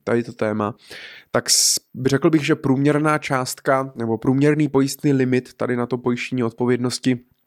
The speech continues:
je někde kolem dvou, tří milionů korun. A člověk by měl vlastně tendenci, dva, tři miliony korun, to je dost peněz. Máme tendenci si říct,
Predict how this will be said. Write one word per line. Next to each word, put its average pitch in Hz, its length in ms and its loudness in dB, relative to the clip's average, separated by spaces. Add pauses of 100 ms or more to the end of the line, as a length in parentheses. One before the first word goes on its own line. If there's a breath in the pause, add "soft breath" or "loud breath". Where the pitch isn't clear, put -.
(360)
je 147 140 0
někde 131 280 2
kolem 131 280 0
dvou, 120 300 2
tří 123 380 -2 (260 loud breath)
milionů 120 560 2
korun. 104 400 0 (460 loud breath)
A 123 100 -8
člověk 160 380 4
by 170 140 4
měl 170 260 2
vlastně 165 380 0
tendenci, 151 640 2
dva, 120 220 0
tři - 200 -4
miliony 156 360 4
korun, 151 320 2
to 156 100 0
je 165 140 4
dost 165 320 -2
peněz. - 540 -4 (1160 soft breath)
Máme 170 300 2
tendenci 139 500 0
si 143 160 -2
říct, 139 280 -2